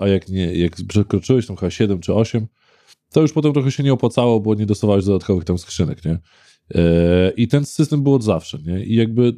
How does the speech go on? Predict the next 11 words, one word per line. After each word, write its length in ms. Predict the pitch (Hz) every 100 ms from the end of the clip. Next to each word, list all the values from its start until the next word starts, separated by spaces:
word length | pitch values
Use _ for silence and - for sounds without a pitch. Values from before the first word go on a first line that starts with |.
| -
gra 400 | 98 101 120 156
realnie 560 | 131 107 117 160 160 131
zachęcała 540 | 120 117 - 127 131
cię 160 | - 117
do 80 |
tego, 280 | 107 120 120
żebyś 440 | 113 110 113 - -
nie 340 | 101 101 131
grał 300 | 135 104 95
za 140 | 90 87
dużo. 360 | 80 80 69